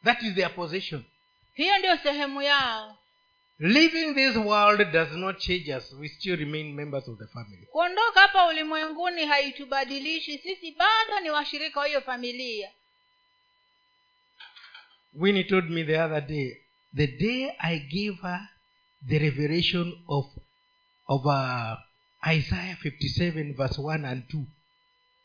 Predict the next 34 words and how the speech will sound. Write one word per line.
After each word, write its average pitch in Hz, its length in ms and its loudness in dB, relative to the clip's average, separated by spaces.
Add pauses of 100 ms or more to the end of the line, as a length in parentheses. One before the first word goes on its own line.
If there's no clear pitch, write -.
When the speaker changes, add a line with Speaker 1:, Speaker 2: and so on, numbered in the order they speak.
(280)
Speaker 1:
then 170 200 4
she 147 220 -4
knew 156 340 -2
how 147 160 0
to 135 140 -10
handle 123 440 -8 (420)
the 110 140 -14
dead. 120 200 -6 (1000)
Speaker 2:
Winnie 302 680 -2
siku - 180 -16
moja 285 800 -2 (160)
nilipompatia 269 800 2
ufunuo 262 520 2
kuhusu 262 680 -8
Isaya 247 180 -4
Speaker 1:
Akaniambia, 285 360 4 (100)
Speaker 2:
hamsini. - 220 -4
Speaker 1:
"Siku 226 140 -10
hilo 285 180 -2
ulinipatia 233 560 -2
ufunuo 220 540 -8
wa 185 160 -8
Isaiah 196 400 -6
fifty, 165 420 -12 (320)
fifty-seven 170 680 -6 (220)
verse 165 220 -8
one 202 180 -4
and 160 180 -8
two." 185 120 -12 (680)
Ndio 147 140 -4
nikajua 143 540 -4
how 143 180 -4
to 135 140 -12
handle 127 380 -10